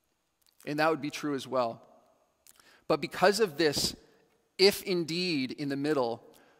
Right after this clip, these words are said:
Paul seems to be putting the emphasis on your present life and what your present life, the way you're living right now, is having an effect on your future.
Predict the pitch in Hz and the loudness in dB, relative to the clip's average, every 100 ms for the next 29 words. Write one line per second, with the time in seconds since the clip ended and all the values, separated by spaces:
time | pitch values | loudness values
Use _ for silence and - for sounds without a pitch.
0 | _ _ _ - 185 170 - 226 247 - | _ _ _ 2 4 4 2 0 0 -2
1 | 180 170 180 160 - 180 220 - - 170 | -4 -2 0 0 0 0 -2 -2 -2 -2
2 | 147 147 151 147 139 156 - - 175 175 | -2 -4 -4 -2 0 -2 -2 0 0 0
3 | - 147 156 120 - 147 147 165 160 165 | -2 2 2 2 -6 -6 -2 -2 0 -4
4 | - - 208 202 214 160 160 156 147 135 | -4 4 4 4 -2 2 2 2 -6 -4
5 | 165 202 175 160 175 165 151 139 147 151 | -2 2 0 0 0 0 -2 -2 -2 0
6 | 135 131 - - - - - 139 - 160 | 2 0 -8 -20 -20 -12 -6 -4 2 0
7 | 156 147 135 - 170 165 - - 135 135 | 0 -4 -4 -4 -2 -2 -4 -8 -6 -6
8 | 131 - 139 - - | -10 -8 -10 -10 -12